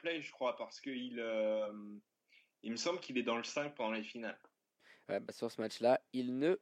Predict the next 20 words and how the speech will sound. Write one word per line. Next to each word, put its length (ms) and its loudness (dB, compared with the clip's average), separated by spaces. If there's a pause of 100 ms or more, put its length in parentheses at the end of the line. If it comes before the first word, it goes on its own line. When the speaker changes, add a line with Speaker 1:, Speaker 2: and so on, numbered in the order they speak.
Speaker 2:
joue 240 -6 (100)
pas. 180 4 (640)
Allez, 180 10
on 120 8
passe 260 8
au 60 6
match 300 6
deux, 260 8
toujours 380 4
à 60 12
la 120 8
Chesapeake. 800 2 (260)
Qui 140 -4
suis-je ? 360 -10 (720)
Je 80 -2
suis 180 0
né 140 8
à 80 10
Los 200 4
Angeles. 520 -2